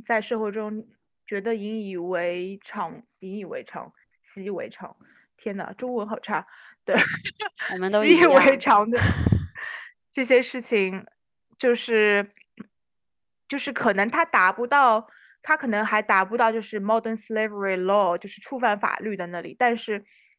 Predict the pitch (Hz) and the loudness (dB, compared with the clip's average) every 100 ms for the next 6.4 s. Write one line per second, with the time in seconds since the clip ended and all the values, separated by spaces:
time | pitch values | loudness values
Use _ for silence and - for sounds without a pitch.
0 | _ - - 262 214 233 214 185 196 185 | _ -14 -6 2 2 2 -2 -4 -4 -4
1 | 190 202 - 254 - 160 - 185 170 214 | -6 -6 -2 -2 -2 -6 -2 -2 -2 -4
2 | _ _ - - 202 208 208 202 196 - | _ _ -18 -4 -2 0 -2 -2 -4 -4
3 | 208 196 190 - 220 196 190 180 165 - | -4 -4 -6 -8 -4 -2 -2 -2 -4 -8
4 | _ - 202 190 208 - 220 196 180 202 | _ -6 -4 -2 -4 -2 0 2 2 0
5 | 254 262 262 - 95 - - 196 190 196 | -2 -2 -4 -2 0 0 -2 0 2 2
6 | 254 254 - | -2 0 -2